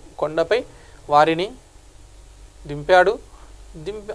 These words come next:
ఆ ద-, వారు దిగిన తర్వాత అల్లా అంటున్నాడు, "మీరు దేవుని యొక్క శాంతియుతంగా, శుభప్రదంగా మీరు ఇక్కడ దిగండి, మీరు నా ఇష్ట ప్రకారం జీవితాన్ని గడపండి. ఇంకా ఈ తర్వాత కూడా, దాని తర్వాత కూడా ఇంకా ఎవరైనా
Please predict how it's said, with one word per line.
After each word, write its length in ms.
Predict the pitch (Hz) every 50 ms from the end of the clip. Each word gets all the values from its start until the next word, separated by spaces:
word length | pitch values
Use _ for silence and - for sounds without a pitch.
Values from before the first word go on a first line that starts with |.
| -
ఆ 100 | 180 175
ద-, 160 | 170 156 147 -
వారు 280 | - 170 175 170 165
దిగిన 300 | 156 143 160 160 185 196
తర్వాత 280 | 185 196 175 170 170 170
అల్లా 220 | 160 160 165 165
అంటున్నాడు, 540 | 165 156 147 160 156 156 151 147 151 147 147 147 - - - - -
"మీరు 480 | 160 160 160 160 160 151 147 143 143 143
దేవుని 500 | 139 147 151 160 170 175 180 175 165 156
యొక్క 460 | 139 - - - 143 135 139 147 151 - - - - - - - - _ _ - - _ _ - _ - - _ _ _ - - - -
శాంతియుతంగా, 960 | 180 165 175 196 196 185 - 208 190 175 175 - 156 156 147 143 147 143 143
శుభప్రదంగా 800 | - - 170 165 208 220 214 - 202 196 185 202 196 190 190 185
మీరు 360 | 175 170 165 165 160 160 160 - - - - - -
ఇక్కడ 260 | 170 - - 175 160
దిగండి, 640 | 156 147 156 151 151 160 160 160 151 147 139 - - - - - - - - -
మీరు 420 | 175 180 196 208 196 208 214 220 - - - - - -
నా 160 | 165 170 175
ఇష్ట 260 | 175 170 - - - 247
ప్రకారం 540 | 240 254 226 - - 208 196 190 175 170
జీవితాన్ని 420 | 147 160 175 175 170 180 170 165 156
గడపండి. 500 | 151 151 147 - 160 156 151 147 135 131 - - - - 196
ఇంకా 140 | 196 202
ఈ 120 | 190 202 226
తర్వాత 380 | 226 240 233 233 240 233 240
కూడా, 400 | 226 208 - 190 185 180 175 170 170 - - - - - - -
దాని 200 | 170 165 175 175
తర్వాత 340 | 175 175 175 196 220 220 226
కూడా 200 | 220 226 220 214
ఇంకా 200 | 190 180 165 165
ఎవరైనా 540 | 160 160 165 170 180 180 175 165 151 151